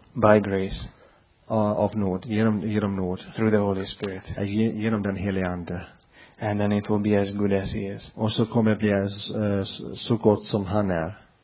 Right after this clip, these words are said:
Speaker 1: Okay, you can note it down. Maybe I have to move on.
Speaker 2: Eh, ni, ni kan no-, notera det, men jag måste kanske fortsätta.
Speaker 1: And we can speak about it after lunch.
Speaker 2: Så kan vi tala om det efter lunchen.
Speaker 1: Um,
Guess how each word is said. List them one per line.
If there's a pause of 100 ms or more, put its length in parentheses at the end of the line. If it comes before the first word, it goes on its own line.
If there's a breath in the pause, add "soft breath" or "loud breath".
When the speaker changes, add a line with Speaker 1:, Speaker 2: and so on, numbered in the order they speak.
(360 loud breath)
Speaker 1:
Okay, (140 soft breath)
you
can
note
it
down.
Maybe
I
have
to
move
on. (480 loud breath)
Speaker 2:
Eh,
ni,
ni
kan
no-, (140)
notera
det,
men
jag
måste
kanske
fortsätta.
Speaker 1:
And
we
can
speak
about
it
after
lunch. (160)
Speaker 2:
Så
kan
vi
tala
om
det
efter
lunchen. (1080 loud breath)
Speaker 1:
Um,